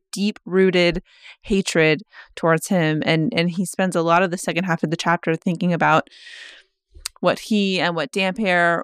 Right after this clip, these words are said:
are going to do to get Euron out of power, and kind of how, how they talked about, I thought this was really interesting. She picked on it, up on it as well, how much they kind of blame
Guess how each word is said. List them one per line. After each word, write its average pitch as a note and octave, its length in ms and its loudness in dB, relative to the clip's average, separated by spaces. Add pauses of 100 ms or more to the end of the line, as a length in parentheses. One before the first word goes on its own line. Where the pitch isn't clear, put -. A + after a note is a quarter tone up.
(120)
are F3+ 120 0
going F3 260 0
to F3 120 -6
do D#3+ 560 0 (180)
to D#3 600 2 (560)
get F#3+ 220 2
Euron E3+ 280 -4
out C#3+ 120 -10
of F#3 120 -18
power, A3+ 400 2
and G3 160 -2
kind F#3 160 -4
of E3 60 -10
how, E3 340 2 (260)
how F3+ 280 0
they E3+ 140 0
talked E3+ 320 -4
about, D#3+ 360 -2 (320)
I G#3+ 80 2
thought C4+ 160 2
this A3+ 120 -6
was G#3+ 140 -6
really F3+ 140 0
interesting. E3+ 540 0 (960)
She G#3 220 2
picked - 220 -2
on F3 160 2
it, F3 120 -2 (480)
up F#3+ 140 2
on F3+ 100 0
it F3+ 140 -6
as F#3 220 -6
well, F3+ 380 2 (320)
how G#3+ 140 2
much G#3 180 2
they G#3+ 100 -2
kind G#3 180 0
of E3+ 140 -4
blame F#3+ 720 2